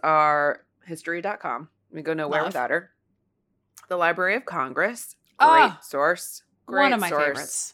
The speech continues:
Speaker 2: Great
Speaker 1: One of
Speaker 2: source.
Speaker 1: Mm-hmm.
Speaker 2: Shout out to Library of Congress. We love you so much.
Speaker 1: Yes, we love you. And something I'm very <laughs> glad exists, uh, the National Drought Mitigation Center at the University of Nebraska.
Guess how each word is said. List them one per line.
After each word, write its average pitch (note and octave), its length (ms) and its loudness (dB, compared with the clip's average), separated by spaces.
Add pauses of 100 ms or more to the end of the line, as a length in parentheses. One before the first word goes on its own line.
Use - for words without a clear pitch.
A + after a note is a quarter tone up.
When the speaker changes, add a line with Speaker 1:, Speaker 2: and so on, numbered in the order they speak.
(120)
Speaker 2:
Great G#3+ 440 2
Speaker 1:
One G3 120 0
of F3+ 40 2
Speaker 2:
source. F#3 800 0
Speaker 1:
Mm-hmm. G3 360 -8
Speaker 2:
Shout A#3+ 160 4
out D4 100 0
to - 100 -8
Library B3+ 320 -2
of A#3+ 80 -10
Congress. F3+ 360 -8
We F3 80 -12
love E3+ 140 -8
you E3+ 60 -12
so D#3+ 100 -12
much. B3 200 -6
Speaker 1:
Yes, C#4 220 -6 (220)
we A3+ 120 -14
love C4 200 -6
you. C4+ 480 -6 (320)
And G3 340 -2
something D#4 360 -6
I'm A#3 100 -4
very B3+ 300 2
<laughs> B3 100 -4
glad G3+ 280 -4
exists, F#3 840 -10 (560)
uh, E3+ 420 0
the F#3+ 140 -8
National A#3 640 -6
Drought F3 480 0
Mitigation E3 840 -4
Center F#4 580 -8
at G#3 160 -2
the G3+ 100 -12
University F#3+ 680 -4
of F3 160 -4
Nebraska. C#3 800 -6